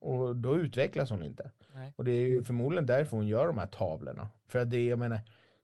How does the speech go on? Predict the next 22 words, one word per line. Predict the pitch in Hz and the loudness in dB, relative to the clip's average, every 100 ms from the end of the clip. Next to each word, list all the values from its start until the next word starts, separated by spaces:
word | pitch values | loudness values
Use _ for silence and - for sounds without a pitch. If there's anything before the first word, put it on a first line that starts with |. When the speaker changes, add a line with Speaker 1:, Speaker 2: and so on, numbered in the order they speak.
| _ | _
Speaker 1:
det | - | -4
är | 117 | -4
ett | 110 | 0
skott | 135 156 - | 2 0 0
som | 131 120 | -2 0
är | |
mitt | 117 104 - | 0 -2 -4
på. | - 123 110 | -4 0 2
Det | 104 | 2
är | |
inte | 113 110 | 0 -2
speciellt | 120 143 135 120 | 0 2 4 2
hårt. | 101 104 92 - - - _ | 0 0 -2 -8 -20 -20 _
Speaker 2:
Mm. | 143 139 151 - _ - | -16 -16 -14 -18 _ -2
Speaker 1:
Och | |
det | 135 | 0
går | 123 135 131 | 2 2 2
under | 143 175 147 113 - | 4 4 4 2 2
armen | 135 143 92 85 | 2 2 0 -2
på | 76 | -4
henne. | 78 101 104 _ - | -4 -4 -8 _ -18
Speaker 2:
Ja. | 135 | -16